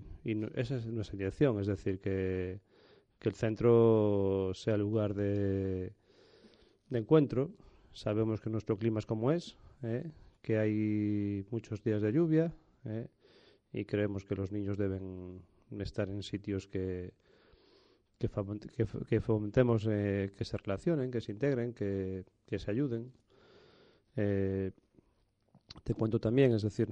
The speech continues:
nuestra parte, sabes que una de las patas fundamentales del, del, del centro es el desarrollo de la cultura, eh, y entonces, eh, <clears throat> Eso lo queremos hacer con el ajedrez, lo queremos hacer con el teatro,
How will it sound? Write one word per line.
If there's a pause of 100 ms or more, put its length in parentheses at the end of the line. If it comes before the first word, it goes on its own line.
(140)
nuestra
parte, (200)
sabes
que
una
de
las (320)
patas
fundamentales
del,
del,
del
centro
es
el
desarrollo
de
la
cultura,
eh, (1800)
y
entonces, (180)
eh, (440)
<clears throat>
Eso
lo
queremos
hacer
con
el
ajedrez, (100)
lo
queremos
hacer
con
el
teatro,